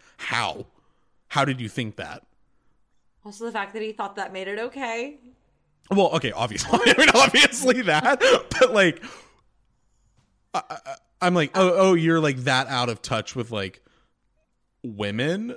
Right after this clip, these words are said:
Speaker 1: that you don't even know, like, the size of their
Speaker 2: What is, yeah.
Speaker 1: clothes?" I mean, even if you, even if you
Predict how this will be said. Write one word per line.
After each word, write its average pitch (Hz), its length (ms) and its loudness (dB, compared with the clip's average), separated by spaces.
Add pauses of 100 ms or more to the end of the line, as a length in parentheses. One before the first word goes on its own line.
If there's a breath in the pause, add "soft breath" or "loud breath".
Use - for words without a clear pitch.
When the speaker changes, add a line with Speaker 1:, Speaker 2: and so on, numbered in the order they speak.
Speaker 1:
that 135 360 -4
you 123 240 -4
don't 123 280 -2
even 120 320 -4
know, 113 260 -4
like, 110 280 -6 (120)
the 135 180 -8
size 113 480 -4
of 113 100 -8
their 107 160 -6
Speaker 2:
What 165 100 -6
is, 170 100 -6
yeah. - 40 -14
Speaker 1:
clothes?" 113 680 -8 (1900)
I 202 80 0
mean, 180 160 2
even 214 300 2
if 180 160 0
you, 160 280 0
even 180 180 -2
if 165 120 -6
you 120 320 -4